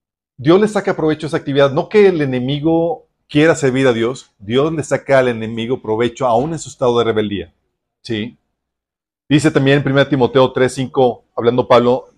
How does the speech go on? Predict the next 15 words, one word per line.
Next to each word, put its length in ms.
acerca 320
de 80
la 60
iglesia 280
de 60
Tesalonicenses, 580
dice, 200
"Por 160
eso 120
cuando 200
yo 120
no 140
pude 400
esperar 420
más, 380